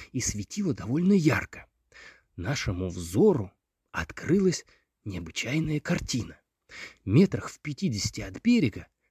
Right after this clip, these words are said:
посередине разбегавшихся кругами волн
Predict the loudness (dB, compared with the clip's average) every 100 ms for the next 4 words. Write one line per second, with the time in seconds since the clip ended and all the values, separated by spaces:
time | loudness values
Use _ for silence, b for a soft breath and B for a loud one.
0 | _ -4 -2 0 2 4 4 2 0 4
1 | 4 2 -2 -4 -6 b b -4 -2 2
2 | 2 2 0 2 6 6 4